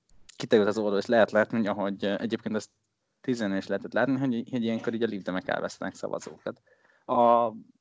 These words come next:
Brexit párt is nagyjából együtt mozog a,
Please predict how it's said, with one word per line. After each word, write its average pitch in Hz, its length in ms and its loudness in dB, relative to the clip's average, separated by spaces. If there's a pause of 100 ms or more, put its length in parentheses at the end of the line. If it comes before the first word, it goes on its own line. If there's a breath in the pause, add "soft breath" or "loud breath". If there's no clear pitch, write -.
(320)
Brexit 113 440 -8
párt 101 200 -4
is 101 100 -10
nagyjából 95 460 -4
együtt 73 300 -8
mozog 90 340 -8
a, 90 200 -2